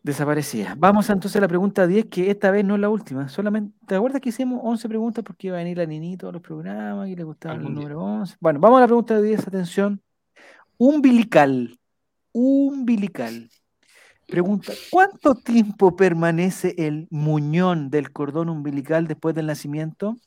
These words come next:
Speaker 1: ¿Cuánto tiempo permanece el muñón del cordón umbilical?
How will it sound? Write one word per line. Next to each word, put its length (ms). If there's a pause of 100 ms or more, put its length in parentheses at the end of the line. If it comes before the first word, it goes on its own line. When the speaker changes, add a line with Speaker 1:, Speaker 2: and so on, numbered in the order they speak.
(280)
Speaker 1:
¿Cuánto 380
tiempo 340
permanece 480
el 60
muñón 340
del 120
cordón 340
umbilical? 460